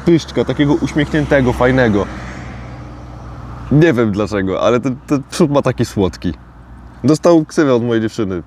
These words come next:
Szczerbatek. A mi nic do tego, w końcu to jej samochód, a nie mój. Jeśli ktoś w ogóle kojarzy Daihatsu Applaus,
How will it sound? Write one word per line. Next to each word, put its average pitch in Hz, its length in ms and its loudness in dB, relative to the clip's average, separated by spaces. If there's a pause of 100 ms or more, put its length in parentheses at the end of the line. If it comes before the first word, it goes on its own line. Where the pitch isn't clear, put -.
(120)
Szczerbatek. 107 600 0 (520)
A 120 140 4
mi 139 180 2
nic 139 180 2
do 131 120 0
tego, 104 260 2
w - 40 -8
końcu 95 240 -6
to 104 100 0
jej 98 100 4
samochód, 80 400 -8
a 80 40 -4
nie 82 100 -4
mój. 78 140 -6 (360)
Jeśli 175 240 2
ktoś 202 200 2
w 175 80 2
ogóle 190 240 4
kojarzy 170 560 4
Daihatsu 135 640 0
Applaus, 120 460 2